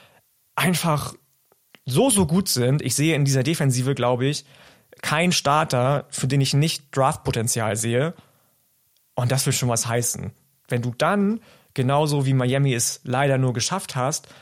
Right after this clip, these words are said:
letztes Jahr die Nummer fünfundsechzig Defensive stellst, dann muss man sich schon fragen,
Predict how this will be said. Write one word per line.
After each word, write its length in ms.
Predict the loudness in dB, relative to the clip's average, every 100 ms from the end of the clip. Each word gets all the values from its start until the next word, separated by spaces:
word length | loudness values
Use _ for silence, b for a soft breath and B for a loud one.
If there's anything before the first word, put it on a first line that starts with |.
| B
letztes 460 | -4 -4 -2 -4 -2
Jahr 160 | -2 0
die 100 | 0
Nummer 280 | 2 0
fünfundsechzig 920 | -2 -4 0 0 0 -2 -2 -4 -4
Defensive 520 | -2 -2 -2 -2 -4 -6
stellst, 540 | -4 -4 -4 -6 -12 b b b b b
dann 160 | -2
muss 140 | 0 0
man 140 | 0
sich 120 | 0
schon 200 | -2 -4
fragen, 600 | -6 -2 -2 -2 -2 -4